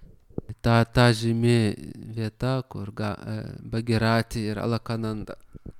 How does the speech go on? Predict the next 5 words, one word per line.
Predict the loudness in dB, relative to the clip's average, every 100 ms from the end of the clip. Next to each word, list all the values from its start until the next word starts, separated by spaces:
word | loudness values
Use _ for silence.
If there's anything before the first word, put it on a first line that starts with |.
| -20 -16
susitinka, | -10 -8 -8 -10 -8 -8 -8 -8 -10 -12 _ _ _ _ _ _ _ _
tai | -10 -8
yra | -6
tamsi | -4 -4 -4 -4 -2 0
upė | -2 -4 -4